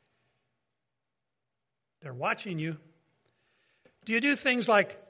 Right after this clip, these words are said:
borrow items from the workplace and still have them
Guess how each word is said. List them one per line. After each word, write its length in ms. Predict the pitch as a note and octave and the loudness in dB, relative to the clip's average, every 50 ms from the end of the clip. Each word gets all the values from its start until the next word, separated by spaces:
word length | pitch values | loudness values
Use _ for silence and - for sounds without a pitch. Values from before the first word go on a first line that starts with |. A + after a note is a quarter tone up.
| _ - | _ -12
borrow 540 | - B2+ - E3 F#3 A#3 C4 C4+ B3+ B3 A3+ | -6 2 10 12 12 12 12 12 12 12 12
items 440 | A3 A3+ B3+ C4+ B3 A3 E3+ E3 - | 12 12 12 10 10 8 6 4 2
from 160 | - G3 F3+ | 0 2 4
the 80 | F3+ F3 | 4 6
workplace 760 | F3+ A3 C#4 C#4 - - - F#3+ E3 C3+ A2+ G#2+ - - - - - _ _ _ _ _ _ _ _ _ _ _ _ _ - | 8 6 6 6 4 4 6 6 6 6 4 0 -4 -10 -12 -14 -18 _ _ _ _ _ _ _ _ _ _ _ _ _ -12
and 100 | D#3+ D3 | -8 -8
still 280 | - - - A3+ G#3+ E3+ | -6 -2 0 2 2 4
have 280 | D#3 G#3 F#3 F#3 F3+ | 4 4 4 4 2
them 320 | E3 F3 F3 F3 E3+ D3+ | 2 0 0 0 -2 -6